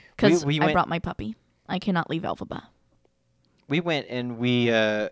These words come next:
Speaker 2: we, uh, we said that we were gonna bring the dog, but we, we brought her for, like, the night, and that's it.
Speaker 1: I can't let her sleep by herself.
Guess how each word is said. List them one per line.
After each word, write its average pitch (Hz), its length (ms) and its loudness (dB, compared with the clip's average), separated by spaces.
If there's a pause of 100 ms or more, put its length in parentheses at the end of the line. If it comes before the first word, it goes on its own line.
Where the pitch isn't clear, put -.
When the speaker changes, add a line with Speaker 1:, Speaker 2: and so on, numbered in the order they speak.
Speaker 2:
we, 117 400 -4
uh, 104 160 -2
we 113 180 -6
said 113 280 -4
that 107 100 -4
we 98 80 -8
were 98 100 -10
gonna 95 140 -16
bring 92 220 -16
the 76 80 -18
dog, 80 260 -12 (420)
but 87 240 -10 (100)
we, 104 180 -12 (180)
we 110 160 -8
brought 104 220 -2
her 101 80 -8
for, - 120 -14
like, 95 180 -8 (180)
the 98 100 -6
night, 95 340 -12
and 85 80 -20
that's 90 200 -16
it. 98 160 -8 (460)
Speaker 1:
I 220 100 0
can't 220 340 -4
let 190 140 -2
her 190 100 -4
sleep - 240 -10
by - 140 -8
herself. - 580 -14